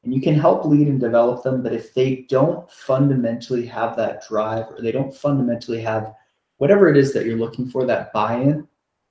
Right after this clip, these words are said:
at least in my experience, they're never really gonna get there.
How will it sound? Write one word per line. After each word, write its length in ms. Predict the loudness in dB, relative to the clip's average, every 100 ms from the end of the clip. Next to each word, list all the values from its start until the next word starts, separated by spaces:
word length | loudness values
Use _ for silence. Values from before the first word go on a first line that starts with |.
| _ _ _ _ _ _ _
at 200 | -2 0
least 320 | 4 4 4 2
in 100 | 4
my 160 | 6
experience, 720 | 4 2 2 2 2 -2 -12
they're 240 | -6 -2 -2
never 280 | -2 -4
really 240 | -4 -4 -4
gonna 200 | -6 -6
get 260 | -10 -8
there. 280 | -10 -10 -14